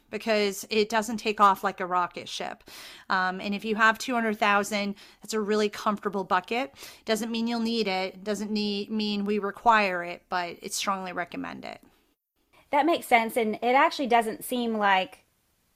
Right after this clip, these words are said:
Speaker 2: that much, thinking about all of the support provided. And also, I imagine business is very busy right now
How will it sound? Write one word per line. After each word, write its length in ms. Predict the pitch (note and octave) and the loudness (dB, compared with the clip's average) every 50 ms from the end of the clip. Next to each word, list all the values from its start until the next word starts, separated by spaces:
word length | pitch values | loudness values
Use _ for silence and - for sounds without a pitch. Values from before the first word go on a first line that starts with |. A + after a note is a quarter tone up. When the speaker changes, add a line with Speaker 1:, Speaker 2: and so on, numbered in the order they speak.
| _ - | _ -14
Speaker 2:
that 360 | F#3 F3+ A3+ A#3+ C4 C#4 B3+ | 0 4 6 6 6 4 4
much, 460 | C4+ D4+ D4+ D4+ D4 - - - - - _ _ _ _ _ | 2 2 2 2 0 -2 -10 -12 -14 -16 _ _ _ _ _
thinking 440 | _ _ - D4 C#4+ C4+ D4 C#4 B3+ | _ _ 0 0 2 2 2 2 2
about 440 | B3 G3+ G3+ G#3+ G#3 G#3 G3 F#3+ - - _ | 2 4 6 6 6 8 6 4 2 0 _
all 440 | _ G#3+ G#3 G#3 G#3 G#3 G3+ G3 - - | _ 6 6 6 6 6 4 2 2 4
of 360 | G#3 G3+ F#3+ F#3+ F#3+ F3 E3 | 4 6 6 4 4 0 -4
the 100 | G3 F3 | -8 -6
support 680 | - - - - - - F#3 F#3+ A3 B3+ - - _ | -6 -8 -8 -8 -6 -4 -2 -2 -2 -2 -4 -8 _
provided. 800 | - - B3+ G#3 F#3 E3+ G3 G3 A3 B3+ C#4+ D#4 D#4+ E4+ F4 - _ _ _ - - - - _ _ | -6 -4 -4 -4 0 0 0 0 2 0 0 0 0 -2 -4 -6 _ _ _ -20 -20 -20 -20 _ _
And 200 | C#4 C#4 C#4+ D4 | 2 4 4 4
also, 800 | - D#4 F#4+ A4+ A4+ - - G4 F4 D#4 C#4+ C4+ B3+ - - - _ _ | 4 4 2 2 2 2 2 4 4 4 4 4 2 0 -2 -8 _ _
I 180 | - B3 C4 C#4 | 4 4 6 6
imagine 880 | C#4+ C#4+ C#4 C#4 C#4+ D#4+ F4+ F4 D4 D4 B3+ A#3 A3+ G#3+ G3+ G3+ G3 F#3+ _ _ _ _ _ _ _ _ _ _ _ _ - _ | 4 4 4 4 2 2 0 0 0 2 2 4 2 2 0 -4 -8 -12 _ _ _ _ _ _ _ _ _ _ _ _ -8 _
business 520 | - B3+ C4+ B3 C4+ C4+ B3+ A#3 G3+ - - | 2 2 4 4 0 0 0 -2 -4 -6 -8
is 480 | - G#3 G3 G3 F#3+ F#3 E3+ E3+ - - _ _ _ _ | -6 -4 -4 -4 -4 -6 -8 -12 -16 -18 _ _ _ _
very 280 | - A3+ A3+ A3+ A3 G3 | -2 0 2 2 0 -2
busy 420 | E3 - G#3+ A#3 A3 G#3+ G3+ F#3 | 0 0 0 0 0 -2 -6 -4
right 260 | E3+ F#3 F3+ F3+ - | -2 -4 -4 -4 -6
now 520 | - F#3+ F#3 F#3+ F#3 F#3 F3+ F#3 F#3 F#3 | -6 -6 -6 -6 -4 -4 -4 -6 -6 -8